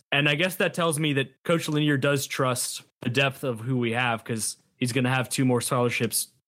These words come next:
redshirting. But it's going to be interesting to see with the size. It's gonna be a totally different team. I, I don't know how many different ways we can say that. Uh, or we're gonna probably keep finding new ways to say it, or just say it the same way because it's still true.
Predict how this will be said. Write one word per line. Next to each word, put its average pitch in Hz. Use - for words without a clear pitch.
redshirting. 104
But 190
it's 214
going 240
to 226
be 214
interesting 208
to 175
see 196
with 123
the 123
size. 104
It's 160
gonna 208
be 196
a 175
totally 156
different 147
team. 135
I, 127
I 135
don't 170
know 180
how 170
many 160
different 139
ways 127
we 123
can 117
say 117
that. 165
Uh, 117
or 131
we're 123
gonna 143
probably 135
keep 131
finding 131
new 123
ways 120
to -
say 165
it, 170
or 131
just 135
say 131
it 127
the 123
same 127
way 127
because 120
it's 113
still 120
true. 127